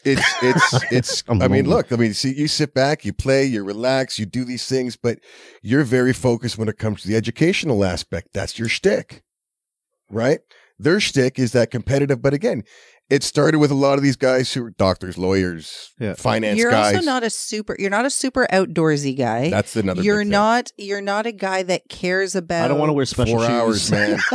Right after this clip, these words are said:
Speaker 2: <laughs>
Speaker 1: Four hours in the sun.
Speaker 3: Yeah. You, like, you, this is not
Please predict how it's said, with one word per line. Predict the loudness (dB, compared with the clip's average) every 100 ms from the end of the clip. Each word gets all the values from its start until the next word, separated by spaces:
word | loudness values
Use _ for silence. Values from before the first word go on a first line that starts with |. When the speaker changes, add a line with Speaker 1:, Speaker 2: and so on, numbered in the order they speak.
| 0
Speaker 2:
<laughs> | 0 -2
Speaker 1:
Four | 0 0 2
hours | 2 2 0 0
in | 0 -2
the |
sun. | -2 -2 -2 -2 -2
Speaker 3:
Yeah. | -2 -2 -4
You, | -6 -4 -2
like, | -4 -4
you, | -8 -8 -4
this | -4
is | -2 0
not | 2 2